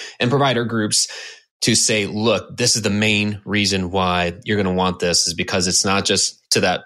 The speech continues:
the point of that statement, we're gonna help you focus on your health every day, not just when you're sick." Those are things we used to say just in the industry. Now it's, you know, right out there. Some of these primary care disruptors are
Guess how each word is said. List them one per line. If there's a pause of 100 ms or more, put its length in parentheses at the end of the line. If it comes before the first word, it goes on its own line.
(160)
the
point
of
that
statement, (340)
we're
gonna
help
you
focus
on
your
health (120)
every
day,
not
just
when
you're
sick." (300)
Those
are
things
we
used
to
say
just
in
the
industry.
Now
it's,
you
know,
right
out
there. (320)
Some
of
these
primary
care
disruptors
are